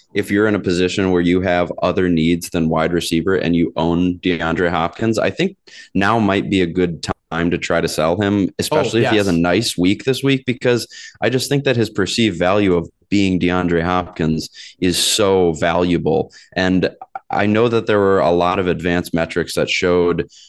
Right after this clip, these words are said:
Speaker 1: Hopkins wasn't the same receiver as he has been in the past last year. So I don't think he, he's just your alpha DeAndre Hopkins anymore. I do think that he can produce, but I just, I think that he's,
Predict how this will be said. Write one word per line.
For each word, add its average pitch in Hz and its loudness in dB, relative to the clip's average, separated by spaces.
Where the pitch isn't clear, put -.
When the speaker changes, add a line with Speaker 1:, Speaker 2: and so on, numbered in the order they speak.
Speaker 1:
Hopkins 110 0
wasn't 95 0
the 95 0
same 92 0
receiver 82 0
as 82 -2
he 85 0
has 80 -2
been 80 -2
in 78 -2
the 78 -2
past 73 -2
last 90 -2
year. 98 0
So 87 -2
I 98 0
don't 139 0
think 117 0
he, 104 2
he's 92 2
just 95 -2
your 82 0
alpha 85 0
DeAndre 82 0
Hopkins 82 -2
anymore. 90 0
I 87 -2
do 92 0
think 92 -4
that 85 0
he 85 2
can 82 -2
produce, 87 0
but - -2
I 80 2
just, 92 -6
I 92 0
think 127 -2
that 90 0
he's, 85 -2